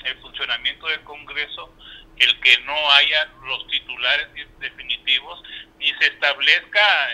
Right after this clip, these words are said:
la mesa de trabajo para que lleguen en una negociación con los grupos de parlamentarios, eh, para que hagan propuestas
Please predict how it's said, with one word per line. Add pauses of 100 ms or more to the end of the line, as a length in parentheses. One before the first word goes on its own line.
(120)
la
mesa
de
trabajo (500)
para (120)
que
lleguen (100)
en
una
negociación
con (760)
los
grupos (500)
de (540)
parlamentarios, (480)
eh, (140)
para
que (160)
hagan
propuestas